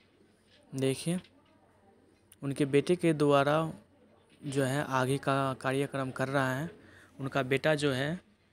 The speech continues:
वो देखिए उनके नाना के साथ में आगे दे रहे हैं। देखिए, विष्णुराज एक भी बार नहीं आया अपने पत्नी को देखने के लिए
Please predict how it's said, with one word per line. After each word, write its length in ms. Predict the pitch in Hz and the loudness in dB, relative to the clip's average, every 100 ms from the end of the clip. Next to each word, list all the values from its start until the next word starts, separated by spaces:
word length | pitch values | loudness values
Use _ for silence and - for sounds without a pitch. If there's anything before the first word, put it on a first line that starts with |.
| _ _ _ _ _ - | _ _ _ _ _ -6
वो 160 | 135 | -4
देखिए 400 | 135 131 147 170 165 - | -2 -2 -2 -4 -4 -10
उनके 220 | 131 143 | -4 -2
नाना 280 | 135 135 143 | 0 0 -2
के 160 | - 131 | -2 -4
साथ 300 | 135 127 139 | -2 -4 -4
में 140 | 143 | -4
आगे 300 | 127 123 135 | -2 0 0
दे 180 | 135 135 | 0 0
रहे 120 | 135 | 0
हैं। 220 | 135 165 196 _ _ _ _ _ _ _ _ _ _ _ _ _ _ _ | -2 -4 -6 _ _ _ _ _ _ _ _ _ _ _ _ _ _ _
देखिए, 380 | 135 131 - 160 - _ _ _ - | -8 -8 -6 -8 -8 _ _ _ -14
विष्णुराज 720 | 120 127 135 139 135 139 135 - | -6 -4 -2 0 2 2 0 -2
एक 200 | 147 143 | -2 0
भी 500 | 143 156 143 - - 139 | 2 2 2 0 -6 -2
बार 300 | 135 135 135 | 2 2 0
नहीं 240 | 135 151 | -2 0
आया 280 | 139 135 135 | 0 0 -2
अपने 200 | - 135 | -6 -10
पत्नी 300 | - 127 139 | -8 -4 -4
को 160 | 139 127 | -2 0
देखने 360 | 127 127 147 | 0 0 -2
के 180 | 143 131 | 0 -2
लिए 280 | 127 139 | 0 -4